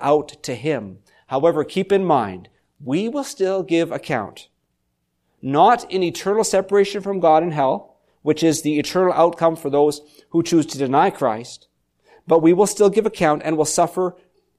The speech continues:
loss or gain reward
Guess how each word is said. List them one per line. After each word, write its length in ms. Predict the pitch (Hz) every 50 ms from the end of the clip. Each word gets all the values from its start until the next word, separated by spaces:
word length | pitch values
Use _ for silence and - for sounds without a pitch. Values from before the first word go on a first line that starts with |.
| _ _
loss 720 | - 120 120 135 147 151 202 240 - - - - - - _ _ _ _ _ _
or 180 | - 131 131 127
gain 520 | 113 135 147 165 185 196 196 190 - - _ _
reward 800 | - 147 160 160 147 135 143 156 165 160 135 113 110 107 110 110